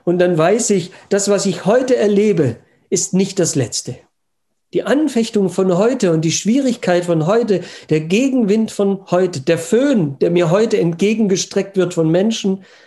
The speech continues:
von der Situation, ist eben nicht das Letzte. Und wisst ihr, was toll wird?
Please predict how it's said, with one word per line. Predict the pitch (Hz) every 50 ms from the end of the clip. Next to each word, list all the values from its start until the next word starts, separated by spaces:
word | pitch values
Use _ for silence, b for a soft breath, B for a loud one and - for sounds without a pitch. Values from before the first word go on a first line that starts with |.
| B B B -
von | 170 196 214
der | 208
Situation, | - - 185 165 180 170 170 - 196 190 190 170 175 B B B B
ist | - 254 247 - - - - -
eben | 226 - - 202 185 170 156
nicht | 180 202 196 - - - - - _ _
das | _ - 165 -
Letzte. | 160 147 131 131 - - - 127 - - _ _ _ _ _ _ _ _ _ _ _ _ _ _ _ _ _ _ _ _ _ _ -
Und | 151 151
wisst | 165 175 175
ihr, | 247 214
was | 190 170 180 -
toll | 175 180 185
wird? | 196 208 226 - b